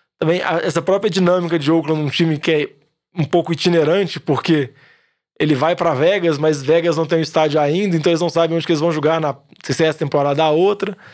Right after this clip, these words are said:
Então acho que a temporada do Hard Knocks promete, porque tem vários personagens polêmicos. O Jay Gruden, Gruden, ele adora dar declarações polêmicas. Então acho isso interessante, mas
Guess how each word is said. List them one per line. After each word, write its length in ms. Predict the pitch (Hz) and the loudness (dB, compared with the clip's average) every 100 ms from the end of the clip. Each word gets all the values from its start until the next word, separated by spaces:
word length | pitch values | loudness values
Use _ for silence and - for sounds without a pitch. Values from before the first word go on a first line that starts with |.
| - _ | -20 _
Então 120 | - | -4
acho 80 | 165 | -2
que 60 | 165 | -2
a 20 | |
temporada 300 | 190 180 180 | -2 0 0
do 40 | 165 | 0
Hard 160 | 175 | -2
Knocks 240 | 160 170 - | -2 -4 -2
promete, 560 | 185 160 160 196 - | -2 0 -2 -2 -6
porque 360 | 190 - - 226 | -10 -10 -2 -2
tem 160 | 226 220 | -2 -2
vários 240 | 190 214 | -2 -2
personagens 440 | - 185 190 190 180 | -4 -2 0 -2 -2
polêmicos. 720 | 180 160 156 196 196 220 - _ _ _ _ _ _ | 0 0 0 -4 -6 -10 -10 _ _ _ _ _ _
O 80 | - | 0
Jay 140 | 151 | 2
Gruden, 380 | 147 139 139 120 - _ 139 _ | 2 2 0 -2 -6 _ -20 _
Gruden, 460 | 147 127 131 123 - | -4 0 0 0 -6
ele 140 | - 147 | -4 -2
adora 500 | 147 151 202 175 - _ | 0 2 2 0 -2 _
dar 180 | - 143 | -2 0
declarações 520 | 147 147 147 139 143 | 2 0 -2 -2 -4
polêmicas. 680 | - 175 165 185 185 208 - _ _ _ _ _ | 0 0 0 -4 -6 -12 -12 _ _ _ _ _
Então 120 | - | -2
acho 120 | 196 196 | -2 -2
isso 80 | |
interessante, 580 | 220 269 294 190 160 143 | -2 0 0 0 -2 -2
mas 300 | 160 160 - | -2 -2 -6